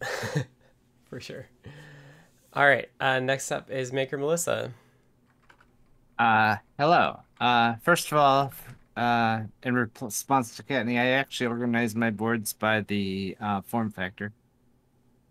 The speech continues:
Speaker 2: But, uh, anyway, uh, last week I worked on a new Circuit Python code editor interface.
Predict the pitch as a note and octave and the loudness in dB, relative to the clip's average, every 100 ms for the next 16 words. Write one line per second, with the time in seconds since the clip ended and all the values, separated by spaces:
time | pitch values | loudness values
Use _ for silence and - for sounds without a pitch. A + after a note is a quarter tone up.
0 | _ - G2 - A#2+ A#2 G#2+ G#2+ A2 D#3+ | _ -8 -6 -6 0 2 2 0 -2 2
1 | C3 A2+ - B2+ B2+ A#2+ A#2+ C#3+ - C#3 | 4 2 2 4 6 6 6 2 2 -4
2 | C3+ - A#2 A#2+ A#2+ A2+ A#2+ - A2 A#2 | -4 -2 0 4 4 0 -4 -2 0 2
3 | A2+ A2 A2 A2+ - B2 A#2+ - A#2 A#2+ | 2 0 0 -2 -4 -6 -8 -4 -4 -2
4 | A#2 A2+ B2+ A#2+ A#2 G#2+ A2+ A2+ G#2 A#2+ | -4 -4 -4 -2 -2 -2 -2 -2 -4 -4
5 | C#3+ - D#3 F#3 F#3+ - | -4 -4 -4 -4 -4 -6